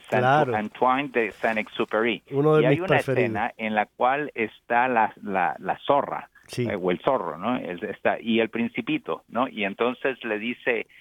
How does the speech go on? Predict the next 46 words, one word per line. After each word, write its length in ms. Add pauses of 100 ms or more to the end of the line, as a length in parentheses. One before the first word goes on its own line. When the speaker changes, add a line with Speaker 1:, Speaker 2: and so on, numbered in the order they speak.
(140)
Speaker 1:
la 240
zo-, 240
el 400 (180)
Speaker 2:
Sí, 160
la 140
zorra 300
Speaker 1:
principito, 20
Speaker 2:
le 60
dice 220
a 40
Speaker 1:
eh, 20
Speaker 2:
él, 80
sí. 140
Speaker 1:
que 320
si 80
puede 320
ser, 380 (560)
que 120
si 80
puede 240
ser 180
mi 120
amigo, 400
dice. 400 (360)
Eh, 220
y 120
le 140
dice 500
la 180
zorra, 420
"Es 220
que 100
no 160
puedo 360
porque, 580
porque 400
no 560
he 160 (120)
sido 280
domesticada". 920 (520)
Y 100
entonces, 500 (100)
"¿Y 180
qué 240
significa 640
domesticar?". 840